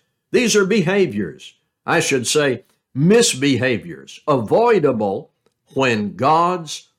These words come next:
law is applied. And then Paul sums this up. Rather than extending the list into every possible specific transgression, he sums it up.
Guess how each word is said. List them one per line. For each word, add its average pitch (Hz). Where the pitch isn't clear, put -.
law 120
is 120
applied. 101
And 131
then 254
Paul 156
sums 156
this 156
up. 190
Rather 160
than 139
extending 143
the 117
list 165
into 151
every 160
possible 120
specific 123
transgression, 131
he 143
sums 120
it 117
up. 123